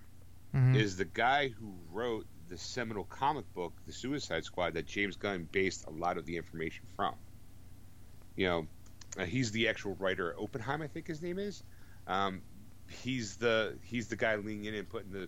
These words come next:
Speaker 2: putting the bomb into what's his face's head.
Speaker 1: Mm-hmm.
Speaker 2: And I was like, "Oh, okay, that's a little interesting." 'Cause after the movie, I was like, "Well, here's James Gunn's known for Easter eggs." Like, I don't know if you noticed,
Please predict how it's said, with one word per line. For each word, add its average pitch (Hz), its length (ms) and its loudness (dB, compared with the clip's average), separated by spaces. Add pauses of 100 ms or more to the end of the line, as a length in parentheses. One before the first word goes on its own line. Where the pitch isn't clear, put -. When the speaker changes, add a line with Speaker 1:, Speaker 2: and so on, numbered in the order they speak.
Speaker 2:
putting 101 220 -4
the 98 60 -2
bomb 92 420 4
into 85 420 0 (640)
what's 87 200 0
his - 80 -4
face's - 320 -4
head. 76 200 2 (400)
Speaker 1:
Mm-hmm. 131 300 10 (300)
Speaker 2:
And 95 100 2
I 98 60 4
was 95 100 -2
like, 95 220 0
"Oh, 147 140 2
okay, 117 220 2
that's 131 200 0
a 92 40 -10
little 85 140 0
interesting." 98 300 -6
'Cause 117 100 0
after 131 320 6
the 117 80 0
movie, 98 220 2
I 87 40 4
was 85 120 0
like, 82 80 -6 (100)
"Well, 156 300 0
here's 143 500 2
James 127 280 2
Gunn's 101 280 -2
known 110 220 0 (180)
for - 120 -6
Easter 98 280 2
eggs." 82 140 2
Like, 95 100 0
I 104 100 6
don't 113 120 6
know 110 80 8
if 101 140 6
you 110 100 4
noticed, 107 480 6